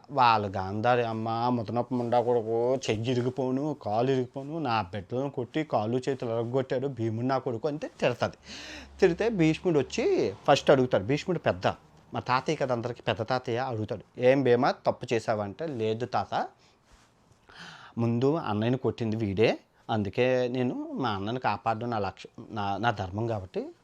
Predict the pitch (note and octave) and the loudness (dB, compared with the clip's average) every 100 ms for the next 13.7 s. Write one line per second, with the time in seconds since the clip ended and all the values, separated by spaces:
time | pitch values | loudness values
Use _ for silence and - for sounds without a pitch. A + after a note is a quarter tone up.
0 | - G3 F#3+ - - - G#2+ G2+ F#2+ G#2+ | -6 -2 -2 -4 -8 -6 -6 -6 -8 -10
1 | E2 - - - - - E3 D#3 D#3 C#3 | -12 -18 -20 -20 -18 0 4 4 4 4
2 | C#3 C#3+ C#3 C3 A2+ - D#3+ G#2 A2 G2+ | 4 4 2 2 -2 0 -2 -2 -6 -8
3 | A#2+ C3+ D3 A#2+ - C3 A#2+ A2+ A2 A2 | -2 -2 0 -4 -2 -2 -2 -2 2 2
4 | A2 B2 A2 A2 D3+ B2 C3 C#3+ D#3+ G#3+ | 4 2 0 -2 0 2 4 4 2 2
5 | E3 C3+ A2 A2 C3 D3+ C#3 B2+ C#3 D3+ | 0 0 0 2 4 4 4 4 0 2
6 | C3 B2+ C#3 - - G#2 C3 E3+ C3+ C3+ | 4 4 4 2 -2 -2 -2 -2 0 0
7 | D3 C3+ - A2 G#2+ G#2+ A2 - B3 F4+ | 0 -4 -4 -6 -6 -8 -6 -2 0 2
8 | G#4+ G3+ C3 C3+ D3 A#2+ B2 D#3+ G2 - | 4 4 6 4 4 2 4 2 0 -12
9 | - - - - - D#3 F3 G3+ A#3+ F3+ | -14 -16 -20 -20 -4 0 0 0 0 -2
10 | G3+ G#3 G3 G3 A#3 A#3 B3+ G#3 F3+ F3+ | -4 -4 -4 -4 -6 -6 -2 0 0 2
11 | C3 - D3 A2+ F2+ - - - C#3+ C#3 | -2 0 -4 -2 -8 -16 -20 -10 -4 -2
12 | C#3+ A#2 A#2+ F3+ F#3 D3+ D#3 - C4+ D3 | 2 4 6 4 4 0 0 2 4 4
13 | A#2+ A#2+ D#3 A2 F#2+ F#2 | 4 4 2 2 -2 -12